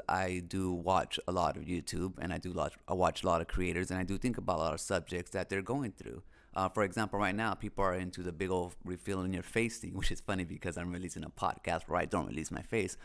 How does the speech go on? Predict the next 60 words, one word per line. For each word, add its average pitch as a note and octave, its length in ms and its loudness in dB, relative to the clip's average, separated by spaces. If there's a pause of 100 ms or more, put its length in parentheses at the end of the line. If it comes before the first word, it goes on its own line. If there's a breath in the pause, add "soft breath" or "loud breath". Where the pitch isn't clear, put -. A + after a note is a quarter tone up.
(160 loud breath)
I C#3 60 2
mean, D3+ 140 2
I D3 40 2
guess G#3 200 4
I A2 60 -2
do G2+ 220 2
have G2 200 2
a F2 60 -2
face F#2 340 0
right E2 140 2
here F#2 160 0
on E2 100 0
the D2 140 -6
edge, F2 300 -2 (340 loud breath)
but - 140 -4
you E2 60 -6
can't F#2 200 0
really E2 160 -4
see F#2+ 300 0
my D#2 180 -4
face - 400 -8
talking E2+ 360 -6
to - 140 -12
you. D#2+ 260 -10 (460 soft breath)
Um, G2+ 380 2 (600 soft breath)
but, B2+ 160 6
um, A#2 260 4
I C3 80 4
found C#3 200 4
that, A#2 220 6
I - 40 4
mean, A2+ 120 4
I A2+ 60 4
talked G2+ 300 0
about F#2 240 4
it F#2+ 100 2
in F#2 140 -2
one F2+ 120 0
of F2 60 -2
my E2+ 120 -4
Halo, F#2+ 520 -2
um, E2+ 340 -4
I'm E2+ 60 -10
sorry, E2+ 160 -4
my E2+ 80 -4
Master F2 260 -4
Chief A2 320 -4
videos. E2+ 380 -2
So, E2+ 280 -2
I E2 60 -4
mean, F#2 180 -2
it's - 120 -6
like, F2+ 180 -4 (120)
eh, A#2+ 240 0
that's - 160 -4
enough, F#2 260 0
you F2 60 -4
know, F2+ 100 0
boring E2+ 280 -2
topic, E2+ 380 -6